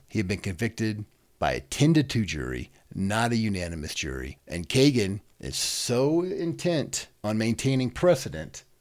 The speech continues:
perhaps for Roe, she's willing to let Evangelista Ramos stay in jail for the rest of his life, despite his constitutional rights being violated. And she's willing to let future people like Evangelista Ramos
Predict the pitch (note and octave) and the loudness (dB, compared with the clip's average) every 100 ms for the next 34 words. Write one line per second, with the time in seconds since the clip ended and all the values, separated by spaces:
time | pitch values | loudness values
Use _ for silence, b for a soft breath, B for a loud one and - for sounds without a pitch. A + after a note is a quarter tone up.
0 | _ D#2 F#2+ G2 - - - _ _ C2+ | _ -4 0 0 -2 -12 -20 _ _ -4
1 | C#2+ D2+ B1+ A#1+ - _ _ - B2 C3 | 0 2 0 -4 -10 _ _ -2 2 4
2 | B2+ A2+ A2+ G#2+ G2 - - G#2+ G#2+ G#2+ | 4 2 0 0 -2 -6 -8 -4 -2 -2
3 | F#2+ G2+ G2 G2 E2+ F2 F2 D2+ - - | -2 -6 -6 -4 -4 -4 -6 -8 -12 -16
4 | _ _ - A#2+ G2 F2+ F#2 F#2 - D2+ | _ _ -8 -2 -2 -2 -2 -4 -4 -6
5 | D#2+ - D2 C2 A#1 G#1+ - - _ _ | -6 -6 -10 -6 -4 -4 -6 -14 _ _
6 | - - - G2 D#2 - - G2 - F#2 | -10 -8 -2 0 0 -4 -10 -8 -6 -4
7 | E2+ - F#2 - D#2 D2+ C#2 - - E2+ | -6 -6 -6 -6 -6 -4 -6 -6 -8 -8
8 | B1+ - - F2+ E2 A#1+ G1+ G1+ G1+ - | -8 -12 -14 -6 -4 -4 -6 -10 -12 -18
9 | _ - G#2 G2 G2 E2 F2 D#2+ E2+ E2 | _ -4 -2 -2 -2 -4 -6 -6 -6 -6
10 | D#2+ F2 - - F2 G#2+ - - F3 - | -8 -10 -14 -12 -6 -6 -6 -4 -2 -4
11 | C2 - _ G#2 - C#2 B1+ C2+ F2+ E2 | -8 -14 _ -10 -8 -6 -6 -8 -10 -6
12 | F2+ E2+ D2+ E2 - A1+ A#1+ G1+ G1+ - | -6 -4 -6 -8 -8 -6 -6 -8 -10 -10
13 | - | -14